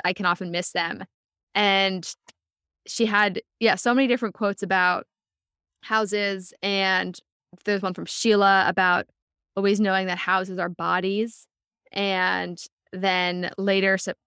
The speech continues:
or July is talking about the house. And she says, "If brains are houses with many rooms, then I am the basement. If brains are houses with many rooms, then September lives in every single one." I was like, "Oh, that just makes me shudder."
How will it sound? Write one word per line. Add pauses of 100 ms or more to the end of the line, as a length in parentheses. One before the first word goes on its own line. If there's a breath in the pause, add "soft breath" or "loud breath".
or
July
is
talking
about (140)
the
house.
And
she
says, (1120)
"If
brains
are
houses
with
many
rooms, (160)
then (120)
I
am
the
basement. (540)
If
brains
are
houses
with
many
rooms,
then
September
lives
in
every
single
one."
I
was
like,
"Oh,
that
just
makes
me
shudder."